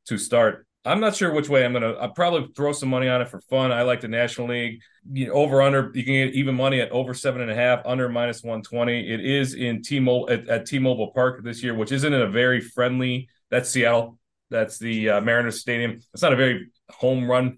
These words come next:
friendly ballpark. So I don't know. This is a fun game. Throw a little money. If you got a little funny money, play the National League. That's the way I'm leaning. Maybe I'll look at the M V P for the All-Star game, throw a little money on there. But this is always, we, we wanna say this when it comes to games like this, when it comes to exhibition,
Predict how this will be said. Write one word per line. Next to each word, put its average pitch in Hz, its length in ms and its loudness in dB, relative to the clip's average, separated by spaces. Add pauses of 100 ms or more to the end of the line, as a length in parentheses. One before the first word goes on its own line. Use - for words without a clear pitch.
friendly 123 420 -2
ballpark. 120 600 0 (180)
So 147 160 0
I 165 160 6
don't 123 120 2
know. 107 200 -2
This 175 380 -2
is 160 80 -4
a 143 80 2
fun 135 440 2
game. 131 380 -2
Throw 143 220 -2
a - 20 -2
little 127 160 -2
money. 117 280 -2
If 117 100 -8
you 123 60 -2
got 135 100 4
a - 20 4
little 127 160 0
funny 120 220 -2
money, 113 380 -6 (100)
play 117 440 0
the 113 60 -4
National 117 460 2
League. 110 340 -4
That's 117 220 0
the 120 60 -6
way 113 140 2
I'm 110 220 0
leaning. 107 360 -4 (140)
Maybe 190 160 4
I'll 180 100 6
look 180 120 4
at - 60 -14
the 147 140 0
M 151 100 0
V 139 100 2
P 135 240 0
for 135 140 -8
the 131 120 0
All-Star 131 320 0
game, 123 280 -2
throw 127 180 -2
a - 20 -2
little 123 220 -4
money 117 240 0
on 113 60 -2
there. 117 140 -2
But 139 200 2 (240)
this 143 180 -4
is 147 80 -2
always, 143 400 2
we, 123 140 -6
we 117 300 -6
wanna 139 180 2
say 139 120 0
this 131 120 0
when 120 100 -4
it 107 80 -8
comes 131 220 -2
to 135 60 -6
games 120 360 -4 (120)
like 117 220 0
this, 113 200 -2
when 107 80 -6
it 98 80 -8
comes 113 180 -2
to 110 60 2
exhibition, 107 500 -2